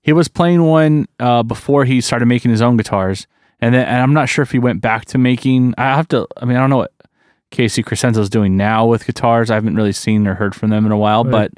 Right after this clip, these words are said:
Speaker 2: Cage and Canary was his brand or
Speaker 1: Yeah.
Speaker 2: whatever.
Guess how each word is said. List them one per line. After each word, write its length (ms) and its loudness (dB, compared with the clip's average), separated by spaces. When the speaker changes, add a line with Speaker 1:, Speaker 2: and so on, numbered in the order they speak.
Speaker 2:
Cage 340 -2
and 140 -4
Canary 560 -4
was 160 -8
his 140 -6
brand 340 -4
or 40 4
Speaker 1:
Yeah. 80 2
Speaker 2:
whatever. 280 -2